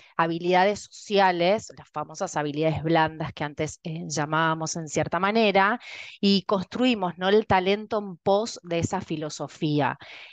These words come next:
eh, incentivando la reconversión de los equipos con programas específicos de upskilling, de reskilling, y bueno, por supuesto también en lo que tiene que ver con, eh, la búsqueda de los mejores perfiles en el mercado.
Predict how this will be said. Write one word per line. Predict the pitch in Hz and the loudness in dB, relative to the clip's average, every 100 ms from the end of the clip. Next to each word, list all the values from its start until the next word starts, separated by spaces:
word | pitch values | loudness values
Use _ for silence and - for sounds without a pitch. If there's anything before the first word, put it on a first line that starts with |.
| _ - | _ -2
eh, | 160 156 156 151 147 147 | 2 4 4 2 2 0
incentivando | 180 190 180 180 165 170 175 | -2 -4 -2 -4 0 0 0
la | 175 156 | 0 0
reconversión | 156 151 151 151 - 165 | -2 -4 -6 -8 -8 -6
de | 156 | -6
los | 147 - | -4 -4
equipos | 190 254 233 202 - 180 | -2 2 2 2 0 -2
con | - 151 | -2 -4
programas | 143 151 160 156 151 | 0 0 0 -4 -8
específicos | 135 165 - 233 208 190 - 156 | -6 -6 -2 -2 0 -4 -4 -4
de | 151 | -4
upskilling, | 147 - - 220 208 190 185 | -6 -10 -4 -2 0 -2 -2
de | 143 | -2
reskilling, | 139 135 - - 208 196 185 196 220 - - - _ | -4 -8 -10 -2 0 2 2 0 0 -10 -18 -20 _
y | 190 190 208 | -4 -2 0
bueno, | 196 147 | 0 0
por | 143 - | -6 -12
supuesto | 170 190 247 | -6 -6 -2
también | 185 165 180 | -4 0 2
en | 196 | 2
lo | 165 | 0
que | 156 | -2
tiene | 175 185 | -4 0
que | 165 | 2
ver | 165 175 190 - | 4 2 0 -4
con, | 170 165 190 220 - | 0 0 0 -10 -10
eh, | 165 160 | -6 -4
la | 156 165 | -2 -2
búsqueda | 175 - 190 | -2 0 2
de | 170 | 2
los | 151 | 0
mejores | 156 139 175 - | -10 -6 -6 -6
perfiles | 156 - 165 175 | -8 -6 -6 -6
en | 151 | -8
el | 143 | -8
mercado. | 147 143 - 135 135 131 | -4 -4 -2 -2 -2 -8